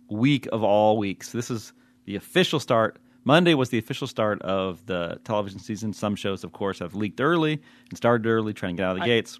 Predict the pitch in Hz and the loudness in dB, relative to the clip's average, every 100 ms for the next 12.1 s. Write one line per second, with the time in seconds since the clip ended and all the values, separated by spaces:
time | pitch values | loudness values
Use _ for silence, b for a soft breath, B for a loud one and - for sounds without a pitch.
0 | - - 240 254 392 359 151 135 131 127 | -8 -2 0 0 -2 2 2 4 4 4
1 | 139 139 123 110 165 165 160 135 131 120 | 2 2 0 2 2 2 2 0 2 4
2 | 139 240 - 98 92 110 123 135 220 214 | 2 2 -2 -6 -2 0 6 6 6 4
3 | 220 202 160 123 180 262 - 117 107 127 | 2 2 0 2 4 4 2 -2 -2 -2
4 | 117 165 175 - 123 127 147 151 135 139 | -4 -4 -8 0 2 4 4 4 4 2
5 | - 151 185 190 190 185 175 151 170 170 | 0 -2 4 2 4 0 0 -2 -2 -4
6 | 170 151 147 175 220 170 160 165 170 170 | -6 -8 -6 -6 -4 -4 0 2 2 0
7 | 165 156 147 131 175 185 180 180 180 - | -2 -2 0 4 4 2 -4 -4 -4 -2
8 | 190 294 262 110 123 127 101 - 98 101 | 0 0 0 4 6 6 6 0 0 0
9 | 82 - 110 - 208 113 214 202 190 175 | 0 -4 -6 4 6 8 8 8 8 8
10 | 170 165 - 262 - 370 349 180 160 214 | 4 0 -4 -4 0 -2 2 2 4 4
11 | 269 131 107 104 101 131 208 294 240 - | 6 4 4 0 0 -4 -4 -4 -4 -6
12 | - | -8